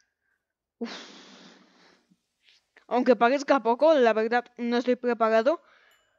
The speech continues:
No voy, bueno, protección cuatro. Aquí mi pechera también, ¿eh?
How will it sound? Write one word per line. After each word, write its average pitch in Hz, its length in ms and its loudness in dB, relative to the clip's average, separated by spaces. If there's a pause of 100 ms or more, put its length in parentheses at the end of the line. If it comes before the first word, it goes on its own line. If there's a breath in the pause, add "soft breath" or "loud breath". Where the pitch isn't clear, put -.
(360 soft breath)
No 247 260 0
voy, 247 360 -2
bueno, 220 340 -8
protección 220 480 -8
cuatro. 233 220 -4
Aquí 269 540 -2
mi 233 140 -4
pechera 330 280 -2
también, 208 260 -8
¿eh? 262 100 -20